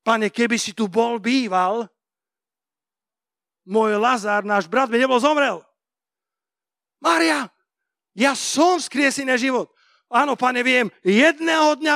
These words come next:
bude vzkriesený. Mária, medzi včera a zajtra je dnes, kedy som život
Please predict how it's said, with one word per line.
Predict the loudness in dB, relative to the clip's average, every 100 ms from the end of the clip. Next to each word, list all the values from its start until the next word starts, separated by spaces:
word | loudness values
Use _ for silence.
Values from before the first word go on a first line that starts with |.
| -2
bude | -4
vzkriesený. | -6 -4 -2 -2 0 -4 -4 -8 -18 _ _ _ _ _ _ _
Mária, | -4 0 0 0 -4 -6 _
medzi | -2 -2 -2 -8 -10 _
včera | -6 2 4 4 2 -2 _
a | -2
zajtra | 0 0 0 -2 -2 -4
je | -4 0 0 -2 _
dnes, | 2 4 4 0 -8 -16 _
kedy | 0 2
som | 0 0
život | 2 2 4 4